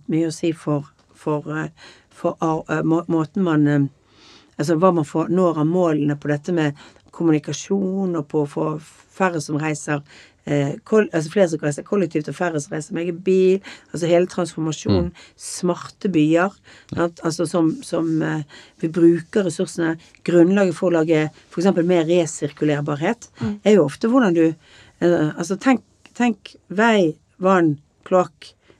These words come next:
Speaker 1: hvor mye av dette som ligger i, i, i
Speaker 3: Mm.
Speaker 1: ansvaret til,
Speaker 2: Ja.
Speaker 1: til kommuner og, ehm,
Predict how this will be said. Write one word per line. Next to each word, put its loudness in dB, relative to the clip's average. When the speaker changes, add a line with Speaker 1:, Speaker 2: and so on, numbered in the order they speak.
Speaker 1:
hvor 0
mye 4
av 4
dette -8
som -4
ligger 2
i, 2
i, 2
i 2
Speaker 3:
Mm. 2
Speaker 1:
ansvaret -2
til, 0
Speaker 2:
Ja. -6
Speaker 1:
til 0
kommuner 2
og, 0
ehm, -2